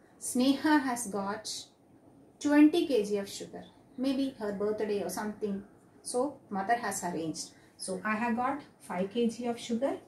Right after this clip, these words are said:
and Sneha has got twenty K G of sugar. Yeah, twenty-five K G of sugar, suppose. So how will I compare? Who has got more or how much more,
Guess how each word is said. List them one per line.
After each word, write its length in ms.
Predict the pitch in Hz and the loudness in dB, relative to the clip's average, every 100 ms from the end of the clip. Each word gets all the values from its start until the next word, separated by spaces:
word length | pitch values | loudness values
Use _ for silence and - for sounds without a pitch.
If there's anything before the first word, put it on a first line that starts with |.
| - - - | -20 -20 -10
and 160 | 185 190 | -4 -2
Sneha 460 | - 220 226 247 | 2 4 4 0
has 240 | 233 233 226 | -2 -6 -4
got 400 | 262 392 - - _ _ _ | -4 -4 -6 -18 _ _ _
twenty 460 | 269 262 269 285 269 | -8 -2 -2 -2 2
K 160 | 214 | 2
G 200 | 185 208 233 | 2 -4 -6
of 140 | 240 | -10
sugar. 300 | - 233 180 | -4 -6 -4
Yeah, 180 | 202 233 | -4 -2
twenty-five 540 | 277 269 277 - 247 226 | 2 4 4 2 -4 -2
K 160 | 196 | -4
G 160 | 180 220 | -2 -2
of 100 | 269 | -4
sugar, 260 | - 220 | -8 -6
suppose. 520 | 180 190 185 - - - - - - - | -6 -8 -12 -12 -12 -14 -20 -20 -20 -6
So 200 | - 285 | -2 0
how 240 | - 320 | 0 2
will 120 | 330 | 2
I 80 | 311 | 2
compare? 420 | 302 214 180 165 | 0 -4 -4 -6
Who 160 | - 240 | -2 0
has 160 | 214 190 | 0 0
got 260 | 180 180 | 0 0
more 420 | 220 254 233 170 175 | 0 0 0 -4 -4
or 100 | 190 | -4
how 200 | 196 208 | -2 -4
much 340 | 226 285 - | -2 -4 -2
more, 340 | 269 233 185 | -2 0 -2